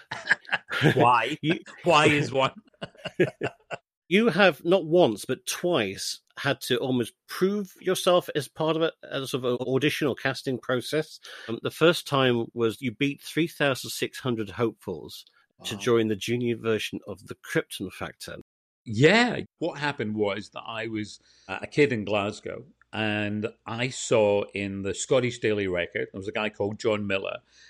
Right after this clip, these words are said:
Speaker 1: had written this article saying that Granada Television are announcing that they're gonna do Young Krypton, which is gonna be the kids' version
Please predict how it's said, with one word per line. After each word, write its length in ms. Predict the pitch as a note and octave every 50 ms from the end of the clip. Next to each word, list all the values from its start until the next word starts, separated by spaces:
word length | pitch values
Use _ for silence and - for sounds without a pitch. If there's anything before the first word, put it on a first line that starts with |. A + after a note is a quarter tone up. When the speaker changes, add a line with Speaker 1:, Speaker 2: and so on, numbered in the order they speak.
| _ _
Speaker 1:
had 220 | _ B2 A2+ G#2 G#2
written 260 | A2+ B2+ - G2+ G2
this 180 | G#2 G2+ -
article 400 | A2 G#2 G#2+ G#2+ - - G#2 F#2+
saying 460 | F#2 - - G#2 F#2+ G2 G2 F#2 F#2 - -
that 400 | - F#2+ G#2 G2 - - - G2+
Granada 460 | G2 A2 G#2+ G#2+ A#2+ C3 C#3 B2+ B2
Television 680 | - - A2 G#2 G#2 G2+ G2 G2+ F#2 E2+ F2 E2 F2 G#2 - _ _ _ _ _ _ _ -
are 180 | G2+ G#2+ G#2+
announcing 640 | G#2+ G#2+ A2+ A2 A2 A2 A2 G#2+ - A2+ G#2 G#2 F#2+
that 200 | G2 - - G2+
they're 140 | A#2 A2+ G#2+
gonna 240 | A2+ A2 G#2 G#2+
do 480 | F#2 F2+ G2+ G2+ F#2+ F#2 F#2 F#2 F#2 - - _ -
Young 360 | G2+ G#2 A#2 A2+ A#2 A#2 G#2+
Krypton, 540 | - - B2 A2 - - - F2+ E2 G2 F#2+
which 240 | F#2+ G#2 G2+ - G#2+
is 80 | F#2+
gonna 180 | - G#2+ G2+ G2
be 80 | G2
the 80 | F#2 F#2+
kids' 320 | - - - B2+ A#2+ F#2
version 520 | F2+ G2+ G2+ G2 G2 - - G2 F2+ F#2